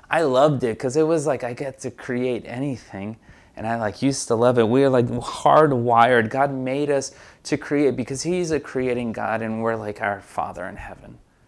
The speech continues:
And so it's, like, good for human nature. Like, it's i-, baked in our souls to be, to build. But he's like, "Be careful with, with, with what you build because God's not in everything."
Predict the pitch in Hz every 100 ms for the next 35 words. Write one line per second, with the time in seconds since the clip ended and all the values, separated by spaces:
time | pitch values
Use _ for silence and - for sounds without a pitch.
0 | _ _ _ 117 117 131 127 110 - 127
1 | 123 107 - - 107 117 113 107 107 110
2 | - 95 104 104 110 110 - 147 120 131
3 | 139 - - 135 135 - 110 107 - 123
4 | 117 104 - 104 120 113 _ - 123 107
5 | 131 110 104 110 117 113 117 117 156 143
6 | 156 151 151 143 143 120 - _ 123 127
7 | 139 139 117 135 135 139 131 120 117 123
8 | - - - - 113 127 110 113 123 127
9 | 110 104 98 - 120 -